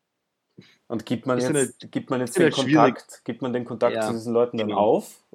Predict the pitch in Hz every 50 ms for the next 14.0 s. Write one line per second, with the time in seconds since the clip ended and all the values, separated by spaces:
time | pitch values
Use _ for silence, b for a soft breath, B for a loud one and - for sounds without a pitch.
0 | - - - 123 123 131 131 127 127 123 123 117 95 95 95 98 127 123 113 113
1 | 113 110 110 110 113 117 113 110 113 117 123 117 113 120 120 120 123 123 120 117
2 | - 123 120 117 113 120 113 117 120 110 117 110 - - 110 110 113 107 - -
3 | - 110 110 117 117 B B B B B B B B B B B B B B B
4 | B B B - 135 131 143 135 - _ _ _ _ _ - 123 120 120 139 143
5 | 143 147 143 - 147 147 143 143 139 139 139 - 143 - 131 135 135 139 143 143
6 | - - _ _ _ _ _ - 113 101 117 127 139 131 113 117 117 113 113 107
7 | 107 - 117 110 120 117 120 117 120 127 123 - 113 110 107 104 104 120 139 156
8 | - - _ _ _ _ _ - 113 110 101 104 113 113 - - 107 120 104 113
9 | 110 104 - - _ _ _ _ _ _ _ - 107 104 - 113 - 107 95 104
10 | 143 117 117 104 98 98 101 95 98 107 101 98 98 - - 117 107 - _ _
11 | _ _ _ _ _ _ _ _ _ _ _ _ _ - 104 104 101 104 101 101
12 | - - - - _ _ _ _ _ _ _ _ _ _ _ _ _ _ _ _
13 | _ _ _ _ _ _ _ _ - 113 107 95 98 - - 98 92 92 -